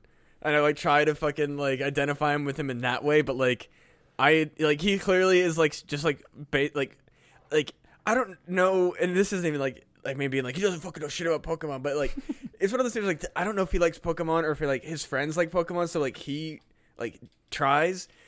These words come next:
Speaker 1: 'Cause I was, like, talking, trying to talk to him about Pokemon, and he was just, like, not, like, following along with anything, and I'm like, "Re-, like, really? Like, you don't watch, you,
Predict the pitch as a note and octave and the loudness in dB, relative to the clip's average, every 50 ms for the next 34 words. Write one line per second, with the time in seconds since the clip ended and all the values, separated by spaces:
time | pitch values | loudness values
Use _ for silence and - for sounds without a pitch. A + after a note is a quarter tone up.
0 | _ _ - F#3+ F#3 F3 F#3+ - - G3 F#3+ G3 G3 G3+ F#3 - - - F3+ F3+ | _ _ -2 0 2 2 0 -2 0 2 2 2 2 -2 -8 -8 -4 -2 -2 -2
1 | F3+ E3 F#3 E3+ E3+ F3 F3+ F3+ D#3+ D#3 D#3 - - D#3 D3 - - F3 D3+ C#3 | 0 0 2 2 2 2 2 2 2 2 2 2 2 0 0 0 0 -2 -2 -2
2 | B2+ A#2+ A#2 A#2 - _ _ _ _ _ _ - - D3+ E3 F3 F3+ F#3 E3 E3 | -2 -4 -6 -10 -14 _ _ _ _ _ _ -8 -4 0 0 2 2 0 -2 0
3 | - F#3 D3+ C3+ C3 C#3+ D#3 D#3 D#3 D3+ D#3 D#3+ - - - - D3 D#3 D3+ C#3+ | 2 2 2 2 0 -2 0 2 4 4 4 2 0 -2 -8 -2 0 2 2 2
4 | C#3 - - _ _ _ _ _ _ _ - E3 D#3+ D#3+ D#3+ D#3+ D#3 D3+ D3 D3 | 0 -6 -18 _ _ _ _ _ _ _ 2 6 6 8 8 6 4 4 2 2
5 | D#3 D#3 D3+ C#3 C#3 - D3+ E3 D#3+ - D#3 A#2+ G#2+ A2 A#2+ B2 B2+ B2 A2 - | 4 2 2 0 -2 -2 -2 -2 -2 -2 -2 -6 -4 -4 -4 -4 -4 -4 -6 -8
6 | - _ _ _ _ _ _ - C#3+ - - C#3 C#3+ E3+ A3 A3+ A#3 C4 B3+ G#3 | -12 _ _ _ _ _ _ -12 -10 -8 -6 -6 -4 -2 0 0 0 0 0 0
7 | E3 D3+ C#3 B2 - - D3+ D#3 D3 D#3+ D#3 D3+ D3 D3 C#3+ C3+ - - - - | 0 -2 -2 -4 -6 -4 -2 -2 0 0 0 0 0 0 -2 -2 -6 -10 -18 -20
8 | B1+ - - - G2 A2 - | -20 -20 -16 -14 -12 -12 -14